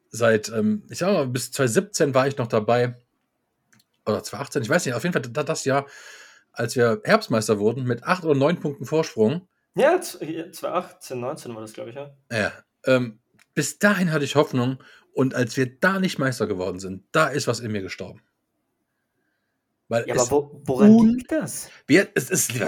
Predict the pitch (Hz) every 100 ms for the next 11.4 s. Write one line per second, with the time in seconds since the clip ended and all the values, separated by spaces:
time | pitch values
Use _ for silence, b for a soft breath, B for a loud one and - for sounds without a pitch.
0 | - 120 120 113 185 - - 131 131 131
1 | 190 196 147 196 185 - 214 208 165 -
2 | 226 - 143 131 131 147 139 196 160 151
3 | 147 147 139 131 127 135 190 - B B
4 | B B - 147 147 147 123 147 147 151
5 | 147 147 131 160 180 156 143 - 180 175
6 | 151 160 185 175 147 135 127 180 - -
7 | 127 175 b b _ - 131 143 127 123
8 | - - 196 208 - - 117 120 139 -
9 | 123 120 117 127 117 - 156 165 - 92
10 | 92 127 - _ _ _ _ _ _ _
11 | - 120 117 113